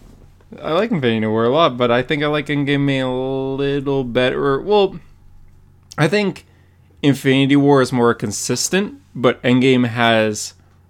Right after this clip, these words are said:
like, Infinity War's best parts don't compare to Endgame's best parts. Endgame's best parts are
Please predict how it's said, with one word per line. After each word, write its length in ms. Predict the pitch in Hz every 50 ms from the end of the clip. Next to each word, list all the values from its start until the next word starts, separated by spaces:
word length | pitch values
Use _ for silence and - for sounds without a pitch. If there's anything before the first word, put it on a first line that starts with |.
| _ _ _ _ -
like, 280 | - 123 117 - - - _ - - - - _ _ -
Infinity 440 | 143 131 131 120 143 151 160 160 156
War's 440 | 143 147 135 127 123 120 117 113 110 - - _ _ - - - - - - -
best 300 | 127 120 - - - -
parts 580 | - - - 113 120 160 170 - - - - - _ _ _ _
don't 220 | - 127 120 120 110
compare 400 | - 131 117 104 120 107 107 104
to 80 | 110
Endgame's 380 | 107 104 104 107 107 110 123 -
best 220 | - - 127 -
parts. 240 | - 135 110 - -
Endgame's 420 | - 135 143 135 147 156 156 143 143
best 220 | 143 135 135 -
parts 260 | - 135 123 113 - -
are 440 | - 151 123 113 110 107 104 104